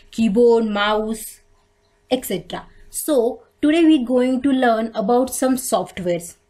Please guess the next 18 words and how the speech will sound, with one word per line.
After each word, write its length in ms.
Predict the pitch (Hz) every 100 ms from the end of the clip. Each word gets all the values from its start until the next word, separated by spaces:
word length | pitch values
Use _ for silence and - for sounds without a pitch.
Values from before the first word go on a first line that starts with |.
| _ -
Means 380 | 247 233 233 - _ -
what 180 | 240 294
is 100 | 285
meant 240 | 285 277
by 120 | 269
software 760 | 262 - 233 233 233 233 233 240 _
and 160 | 226 247
which 260 | 277 277 -
types 280 | 262 262
of 180 | 269 254
software 560 | - 262 269 226 190 185
we 120 | 226
can 180 | 262 247
use 480 | 220 254 269 277 -
in 140 | 208
our 160 | 196 190
computer 500 | 233 196 - 196 190
system 540 | - 269 - 269 294